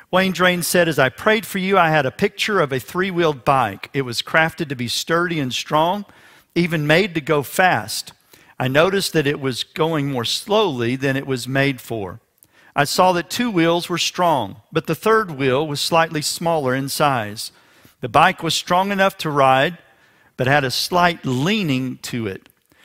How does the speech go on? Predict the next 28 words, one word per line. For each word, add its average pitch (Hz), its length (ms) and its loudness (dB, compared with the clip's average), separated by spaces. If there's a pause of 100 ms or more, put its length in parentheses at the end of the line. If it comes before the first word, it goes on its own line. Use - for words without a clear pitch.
(120)
So - 160 -2
it 170 120 0
took 233 160 -2
more 185 280 0
effort 135 580 -4 (120)
to 151 100 -4
move 131 240 -4
forward. 131 480 -4 (180)
It 143 60 -2
was 139 80 0
actually 156 320 0
easy 170 380 -4
to 123 100 -6
go 131 240 0
in 120 80 -4
a 117 40 -4
circle. - 520 -10 (840)
So 156 180 0
only 208 260 2
the 156 100 0
strong 165 560 2
could 143 160 -6
ride 143 280 2
this 135 180 -6
bike 135 340 0
and 127 140 -4
make 120 200 -4
progress. 110 760 -6